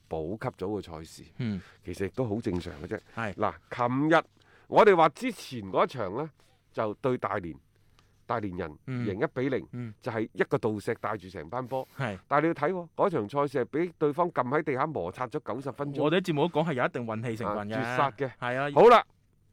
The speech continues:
Speaker 1: 琴日對住上海申花，呢個崔康熙啊，
Speaker 2: 嗯。
Speaker 1: 真係犀利。崔康熙都派咗個全華班。
Speaker 2: 嗯。
Speaker 1: 去對你廣州富力。
Speaker 2: 冇錯啊。
Speaker 1: 你廣州富力係唔係叫兩個外援吧？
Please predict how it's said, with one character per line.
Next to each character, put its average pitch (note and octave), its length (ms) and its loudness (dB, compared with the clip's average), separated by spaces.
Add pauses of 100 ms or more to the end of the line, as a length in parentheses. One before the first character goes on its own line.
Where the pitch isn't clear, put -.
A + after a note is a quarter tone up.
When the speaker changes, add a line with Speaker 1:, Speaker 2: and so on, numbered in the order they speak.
(220)
Speaker 1:
琴 A#2+ 160 -2
日 C3 220 4 (560)
對 D#3 200 6
住 C3 120 -4
上 B2+ 180 0
海 C#3+ 100 4
申 E3 220 -2
花， E3 260 -4 (440)
呢 D#3+ 140 -4
個 C#3+ 100 0
崔 C3+ 220 -2
康 B2 260 -2
熙 A#2 200 -10
啊， - 60 -20 (100)
Speaker 2:
嗯。 G#2 220 -6 (220)
Speaker 1:
真 B2+ 180 -2
係 A2 200 -2
犀 F#2+ 120 -2
利。 D2 100 -10 (540)
崔 G#3 220 4
康 G3 260 4
熙 G3 120 4
都 F#3+ 60 0
派 B2 220 -10
咗 C3+ 120 -10
個 B2+ 100 -10
全 D2 220 -14
華 D#2 220 -12
班。 A2+ 160 -12 (180)
Speaker 2:
嗯。 A#2+ 180 -4 (880)
Speaker 1:
去 A2+ 40 -4 (100)
對 B2+ 160 2
你 A#2+ 160 2
廣 A2+ 220 0
州 C3+ 160 4
富 A2+ 160 -4
力。 F#2 80 -2
Speaker 2:
冇 A#2+ 180 -6
錯 B2 160 -6
啊。 A2 160 -4
Speaker 1:
你 D#3 80 2
廣 D#3 140 8
州 F#3 120 6
富 E3 60 0
力 C#3+ 140 4
係 A#2+ 120 -2
唔 G#2 80 -4
係 C3 140 0
叫 C#3+ 160 2
兩 A2 380 2
個 C#3 80 4
外 A#2 180 4
援 G2+ 240 0
吧？ B2+ 180 6